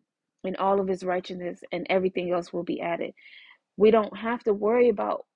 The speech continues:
what we need and what we're, you know, when we focus on him, his presence is the answer to all that we need. And he will,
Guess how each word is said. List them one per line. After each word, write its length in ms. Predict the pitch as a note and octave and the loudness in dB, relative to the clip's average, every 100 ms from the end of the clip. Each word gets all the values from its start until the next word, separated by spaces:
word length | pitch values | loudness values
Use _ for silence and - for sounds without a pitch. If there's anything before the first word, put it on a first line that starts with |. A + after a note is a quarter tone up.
| _ | _
what 320 | F3+ G3+ F#3+ | -4 0 2
we 140 | F#3+ F#3 | 0 -4
need 540 | G3 A#3 A3+ G3 G3 - | -4 0 0 0 -2 -10
and 260 | F3+ F3+ - | -10 -12 -10
what 220 | F#3 G3 | -6 -4
we're, 160 | F#3+ - - | -4 -6 -8
you 140 | - | -6
know, 200 | G3+ F3+ F#3 - - - _ _ _ | -4 -4 -8 -18 -20 -20 _ _ _
when 200 | F#3 G3 | -6 -2
we 120 | G3 | -2
focus 460 | G#3 A#3 A3+ A3+ - | 0 0 0 0 -2
on 160 | G3+ F#3 | -2 -4
him, 340 | G3+ A#3 A3+ | -6 -6 -4
his 160 | G#3 - | -6 -8
presence 560 | - A3 A3 A3 F#3+ | -8 -2 0 0 -4
is 120 | G3+ F3+ | -6 -8
the 160 | - | -6
answer 320 | F#3+ G3+ G3+ | -2 -2 -4
to 160 | F#3 G3 - | -8 -10 -6
all 260 | G3 G3+ | -2 -2
that 140 | F#3+ - | 0 -2
we 160 | F#3 | -4
need. 400 | F#3 G3+ - - - _ _ _ _ _ _ _ _ _ _ | -4 -4 -6 -8 -16 _ _ _ _ _ _ _ _ _ _
And 140 | F#3+ F#3+ | 2 2
he 280 | F#3+ A#3 | 0 2
will, 520 | A3+ G3 F#3 - - | 2 2 0 -2 -10